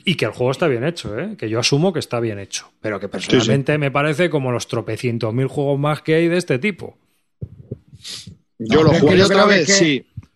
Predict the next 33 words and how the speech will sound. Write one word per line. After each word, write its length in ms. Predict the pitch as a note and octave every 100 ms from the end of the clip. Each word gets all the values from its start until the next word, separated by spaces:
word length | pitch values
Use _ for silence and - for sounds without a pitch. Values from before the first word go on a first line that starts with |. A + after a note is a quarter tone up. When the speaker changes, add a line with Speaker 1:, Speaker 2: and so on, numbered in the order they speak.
| -
Speaker 2:
Me, 320 | A#2+ A#2+ B2
me, 220 | B2 B2 B2+
me, 160 | B2+
¿me 340 | B2+ C#3 B2+ C#3
lo 80 |
jugaría 280 | A2+ D#3 F3+
otra 180 | F3 F3+
vez? 120 | D3
Sí. 280 | - C#3 A2
¿Lo 240 | B2+ B2+ A#2+
pediría 460 | B2+ C3 D#3+ F3+
yo? 240 | F#3+ F3+ -
No. 240 | C3 B2+ - -
Speaker 1:
¿Yo 240 | D3 F3
lo 120 | F3 E3+
jugaría? 500 | F3+ E3 G3 F3 A2+
No. 280 | B2 - _ -
¿Pa 140 | G#2+
qué? 240 | B2+ - -
Si 140 | -
ya 80 | B2+
lo 60 | D#3
he 40 |
jugado. 440 | B2+ D3 C#3+ A2 _
Lo, 100 | C3
y 60 | C3+
si 120 | C#3+
lo 80 | C#3
voy 100 | E3
a 40 |
volver 260 | F#3+ F3+ E3+
a 60 | C3+
jugar. 400 | B2+ D#3 E3+